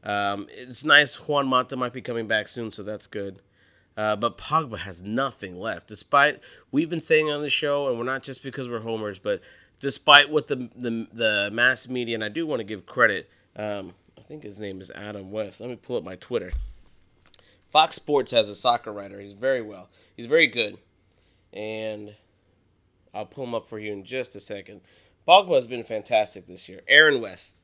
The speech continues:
with Fox Sports. Uh, giving him a shout out 'cause he,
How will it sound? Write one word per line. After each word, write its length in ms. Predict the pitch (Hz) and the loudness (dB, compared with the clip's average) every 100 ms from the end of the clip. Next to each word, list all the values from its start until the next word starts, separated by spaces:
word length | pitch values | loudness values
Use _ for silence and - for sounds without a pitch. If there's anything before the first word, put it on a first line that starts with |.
| _ - | _ -16
with 180 | 107 | -14
Fox 260 | - 107 - | -2 -2 -2
Sports. 380 | - 92 85 - - - - _ | -12 -12 -8 -8 -10 -20 -20 _
Uh, 220 | 110 107 | 4 4
giving 260 | 104 147 151 | 6 2 0
him 120 | 143 | -4
a 40 | 127 | -4
shout 240 | 123 113 | -2 -2
out 220 | 113 110 | -6 -8
'cause 120 | 131 | -8
he, 180 | 160 170 | -8 -8